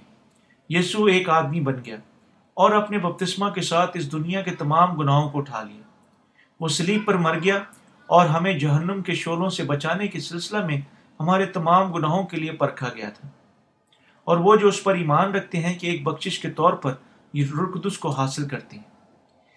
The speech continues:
اس لیے ہم میں سے سب کو یقیناً روح القدس کو حاصل کرنے کے سلسلہ میں سچے راستے کی پیروی کرنی چاہیے۔ کیا ضروری ہے؟ سچائی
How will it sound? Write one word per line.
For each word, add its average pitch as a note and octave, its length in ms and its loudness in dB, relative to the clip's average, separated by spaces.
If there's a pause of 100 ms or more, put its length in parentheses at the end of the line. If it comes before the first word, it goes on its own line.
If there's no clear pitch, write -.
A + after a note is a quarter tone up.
(140)
اس D#3+ 240 -4
لیے D#3 340 -2 (340)
ہم F#3+ 200 0
میں F#3+ 120 0
سے E3+ 180 -2
سب F#3+ 300 -2
کو F3+ 140 -2
یقیناً E3+ 500 -2
روح C#3 100 0 (120)
القدس F3+ 220 -6
کو C#3+ 120 -6
حاصل C#3+ 340 -4
کرنے C#3+ 300 -4
کے C#3 140 -4
سلسلہ F#3+ 420 -4
میں F3+ 140 -4 (420)
سچے G3 460 0
راستے D#3 360 0
کی E3+ 160 -8
پیروی C#3 360 0
کرنی B2+ 260 -8
چاہیے۔ - 340 -16 (1040)
کیا F3+ 180 4
ضروری E3 560 0
ہے؟ G3 160 -2 (680)
سچائی G#3 640 0